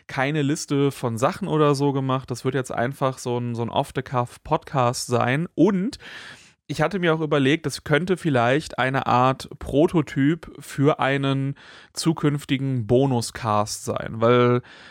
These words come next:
auch da, und da komme ich gleich nochmal drauf zu sprechen, habe ich mir überlegt, wie kann ich generell meine Bonusinhalte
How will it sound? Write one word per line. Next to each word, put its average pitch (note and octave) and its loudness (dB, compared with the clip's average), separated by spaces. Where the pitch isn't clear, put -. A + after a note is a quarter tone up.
auch C3 0
da, D#3+ 4
und C#3+ -2
da C3+ 0
komme C3+ -2
ich B2 -16
gleich B2+ 0
nochmal B2+ -2
drauf A#2+ -2
zu - -12
sprechen, D#3+ -2
habe C3+ 2
ich C#3 -2
mir C#3 2
überlegt, B2 2
wie C3 -2
kann C3 -2
ich C3 -4
generell C3 4
meine B2+ 0
Bonusinhalte B2 0